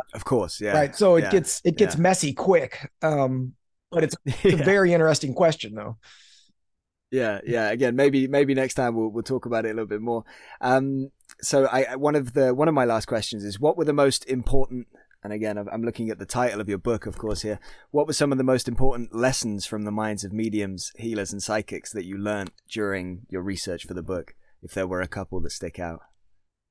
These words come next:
Speaker 2: I mean, I think actually we've talked about some of them. So some of those attitudinal
Speaker 1: We probably
Speaker 2: qualities.
Speaker 1: have.
Speaker 2: Yeah, you know, that we
Speaker 1: Yeah.
Speaker 2: talked about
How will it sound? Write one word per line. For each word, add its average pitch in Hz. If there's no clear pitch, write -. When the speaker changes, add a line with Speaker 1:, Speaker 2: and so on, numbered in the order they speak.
Speaker 2:
I 190
mean, 185
I 165
think 330
actually 170
we've 165
talked 196
about 135
some -
of 160
them. 139
So 170
some 196
of 196
those 170
attitudinal 165
Speaker 1:
We -
probably 165
Speaker 2:
qualities. 107
Speaker 1:
have. 98
Speaker 2:
Yeah, 160
you 151
know, 160
that 175
we 180
Speaker 1:
Yeah. 143
Speaker 2:
talked 165
about 160